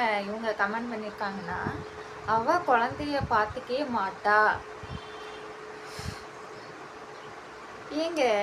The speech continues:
என் குழந்தைய பார்த்துக்க மாட்டேன்னு உங்களுக்கு தெரியுமாங்க? நீங்க, நீங்க என் வீட்ல இருக்கீங்களா? இல்ல என் பக்கத்துல உள்ளவங்களா? ஏதாச்சும் ஒண்ணு சொல்லுங்க. நே-,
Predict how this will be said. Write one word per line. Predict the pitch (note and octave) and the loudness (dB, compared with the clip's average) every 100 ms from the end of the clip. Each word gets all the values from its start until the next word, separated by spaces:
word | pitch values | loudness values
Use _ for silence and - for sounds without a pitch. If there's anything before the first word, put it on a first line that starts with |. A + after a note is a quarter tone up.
| G#3 B3 - - - | 0 -4 -12 -14 -10
என் | G#3+ C#4 D#4+ - | -4 -2 -2 6
குழந்தைய | D#4+ E4+ G4 G4 - | 6 6 4 2 6
பார்த்துக்க | C#4+ C#4 D#4 D4 | 6 8 2 -2
மாட்டேன்னு | C#4 B3+ C4 D4+ | 0 0 0 0
உங்களுக்கு | C#4+ B3+ B3 - | -2 -2 -6 2
தெரியுமாங்க? | C4 D4 E4 B3 A3+ G#3 B3+ D#4 - | 2 2 4 4 4 0 0 -2 -8
நீங்க, | A#3 B3 B3 | -4 -2 0
நீங்க | A#3+ A#3+ B3 | 0 0 2
என் | A#3+ A#3 A#3 | 2 0 0
வீட்ல | A3+ E4 F4 D#4 | -2 -4 0 2
இருக்கீங்களா? | C4 - A#3+ G#3+ G#3+ A3 A#3 - - - - - | 2 0 -2 2 4 4 2 -2 -2 -2 -12 -6
இல்ல | C#4+ E4+ | 2 4
என் | F4+ D4+ D#4 | 6 4 8
பக்கத்துல | C#4 - F4+ F4+ E4 | 8 8 2 6 6
உள்ளவங்களா? | C#4 B3+ A#3 G#3+ G#3 G#3+ A3 - | 6 4 2 2 6 6 6 0
ஏதாச்சும் | A3 A3 D4+ G4+ A4 | -2 6 6 6 2
ஒண்ணு | G4 F4+ | -2 -2
சொல்லுங்க. | - C#4+ D4+ D#4 A#3 G#3 - - - - | -2 0 0 0 0 0 -6 -14 -12 -4
நே-, | A#3+ - | 0 0